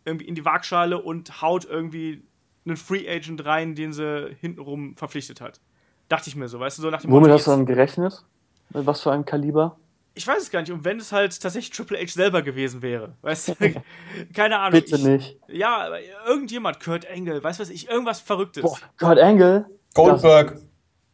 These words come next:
Speaker 2: Nee, nicht Goldberg.
Speaker 3: <laughs>
Speaker 2: Goldberg.
Speaker 3: Warum, warum
Speaker 2: Aber
Speaker 3: mag
Speaker 2: Kurt
Speaker 3: denn
Speaker 2: Angle?
Speaker 3: keiner Goldberg, ey?
Speaker 1: Niemand
Speaker 2: Ja.
Speaker 1: mag Goldberg.
Speaker 2: <laughs> Niemand mag Goldberg.
Speaker 1: <laughs> Nein, irgendjemand. Also wie gesagt, im Zweifelsfall Triple H nochmal. Ähm, aber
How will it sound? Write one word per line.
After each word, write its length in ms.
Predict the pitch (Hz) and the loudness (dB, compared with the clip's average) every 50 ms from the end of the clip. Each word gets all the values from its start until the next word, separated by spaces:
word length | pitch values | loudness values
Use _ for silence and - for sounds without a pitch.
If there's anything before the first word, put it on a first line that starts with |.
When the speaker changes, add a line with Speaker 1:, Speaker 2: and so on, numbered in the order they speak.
| _ _ _ _ _ | _ _ _ _ _
Speaker 2:
Nee, 180 | 113 113 110 | -10 -8 -6
nicht 180 | 110 110 107 - | -6 -6 -6 -8
Goldberg. 400 | 104 101 101 - _ 104 101 101 _ | -8 -8 -8 -10 _ -18 -18 -18 _
Speaker 3:
<laughs> 140 | _ 160 143 | _ -6 0
Speaker 2:
Goldberg. 400 | 240 240 247 247 254 370 330 - | 4 6 6 6 6 2 4 4
Speaker 3:
Warum, 180 | 254 254 247 - - - - - | 4 4 4 -4 -10 -18 -16 -10
warum 200 | - - - - | -8 -6 2 4
Speaker 2:
Aber 60 | 370 262 | 6 8
Speaker 3:
mag 120 | 254 269 | 10 10
Speaker 2:
Kurt 140 | - - - | 10 8 6
Speaker 3:
denn 80 | - 262 | 4 0
Speaker 2:
Angle? 180 | 262 262 - | 0 2 4
Speaker 3:
keiner 220 | 240 214 233 277 - | 4 4 2 0 -4
Goldberg, 580 | - 165 196 226 240 208 - 160 170 170 156 | -4 0 0 0 0 -2 -6 -10 -10 -8 -8
ey? 320 | 147 151 160 156 151 151 147 - - - - - | -8 -8 -8 -8 -10 -14 -16 -20 -20 -20 -20 -12
Speaker 1:
Niemand 240 | 139 147 160 151 | -6 2 4 6
Speaker 2:
Ja. 80 | 165 170 | 6 6
Speaker 1:
mag 160 | 139 127 127 | 4 0 -4
Goldberg. 440 | - 147 131 127 123 127 123 120 117 - _ 339 285 | -4 -6 -6 -4 -6 -8 -8 -8 -10 -12 _ -14 -12
Speaker 2:
<laughs> 160 | - - 359 | -10 -10 -8
Niemand 240 | - - 156 123 - | -6 -4 -4 -4 -6
mag 120 | 110 110 - _ | -8 -12 -12 _
Goldberg. 420 | - 107 104 - - 104 101 101 101 _ _ _ - - 165 170 | -16 -18 -18 -16 -18 -18 -18 -18 -18 _ _ _ -18 -18 -18 -16
Speaker 1:
<laughs> 380 | - 156 147 - - - - _ | -16 -16 -18 -16 -18 -20 -20 _
Nein, 240 | 135 143 170 190 190 | 2 4 4 4 4
irgendjemand. 600 | - 190 247 269 214 175 180 190 180 147 120 117 131 | 2 -2 -2 -2 -2 -8 -6 -4 -4 -4 -4 -4 -6
Also 120 | 139 151 | -4 -2
wie 40 | 185 | -2
gesagt, 160 | 190 175 - | -2 -4 -6
im 80 | 190 170 | -12 -6
Zweifelsfall 460 | - 185 202 240 214 - - 190 185 | -6 -4 -4 -4 -6 -6 -6 -6 -6
Triple 280 | - 202 175 180 175 | -6 -10 -10 -10 -8
H 280 | - 185 214 - - - | -8 -8 -8 -8 -10 -10
nochmal. 460 | 147 131 131 127 117 120 117 117 - - | -10 -10 -8 -10 -10 -10 -10 -10 -12 -10
Ähm, 260 | 131 131 127 123 123 _ _ - - _ | -10 -10 -10 -12 -16 _ _ -20 -20 _
aber 360 | _ 160 160 175 - - - | _ -2 -2 -2 -2 -4 -8